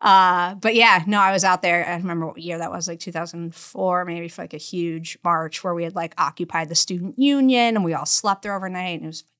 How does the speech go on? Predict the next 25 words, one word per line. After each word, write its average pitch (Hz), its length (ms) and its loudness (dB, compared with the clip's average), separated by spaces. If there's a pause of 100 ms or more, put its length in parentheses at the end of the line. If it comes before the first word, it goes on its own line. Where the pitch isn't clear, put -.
(240)
freezing. 190 760 -4 (500)
And, 170 340 2
uh, 165 280 0
th-, 175 180 -12
we 180 140 -2
had 170 180 0
built 175 320 0
a 180 80 -4
tank 165 680 -4
in 180 120 -4
a 165 60 -2
basement 170 600 -6
of 170 60 -10
this 175 160 -6
guy's 165 320 -4
house 160 440 -4 (340)
in 175 180 0
Brixton 170 560 -2
out 165 120 -4
of 165 80 -10
an 165 100 -8
old, 170 640 -6
uh, 156 340 -2 (160)
bed 175 240 -2
frame 160 520 -10